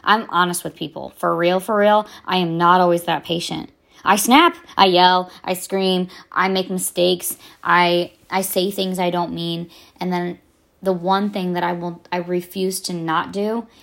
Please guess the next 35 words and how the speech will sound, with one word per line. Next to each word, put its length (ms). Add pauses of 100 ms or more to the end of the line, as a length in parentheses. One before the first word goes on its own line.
(100)
is 140
that 120
I 120
will 180
not, 560 (1040)
wait, 300 (600)
I 100
refuse 1040 (880)
to, 460
anyway, 400 (160)
to 80
not 180
follow 240
through 300
on. 260 (580)
I 120
make 240
sure 360
that 220
I 160
have 300
that 180
conversation 640
afterwards 580
where 140
I 140
apologize 680
for 80
my 140
behavior, 600 (360)
because 240
it's 160
never 320
okay 480
to 560